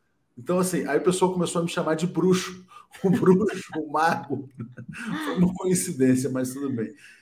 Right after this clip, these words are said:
E, Daphne, outra coisa que eu queria mandar um abraço, que eu fiquei muito feliz com a eleição da Érica Takimoto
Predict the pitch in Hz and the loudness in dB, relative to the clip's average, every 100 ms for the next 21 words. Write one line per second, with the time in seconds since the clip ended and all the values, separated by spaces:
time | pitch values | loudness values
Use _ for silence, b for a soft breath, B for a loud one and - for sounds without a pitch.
0 | b _ 135 143 135 135 127 123 - 170 | b _ -2 0 2 6 6 4 4 4
1 | 175 143 131 160 175 147 156 143 139 131 | 4 2 -2 0 0 0 0 0 0 0
2 | 147 143 139 139 127 127 131 123 123 143 | -4 -4 -2 -2 -2 0 0 0 -2 -4
3 | 143 - 127 143 131 143 175 - 131 120 | -6 -8 -10 -8 -6 -6 -6 -8 -4 -2
4 | 131 - 139 131 113 - 131 127 - 120 | -2 -2 0 2 0 -2 -2 -2 -2 0
5 | 131 127 127 120 123 113 98 113 120 - | 0 0 -4 -6 -6 -8 -10 -8 -8 -14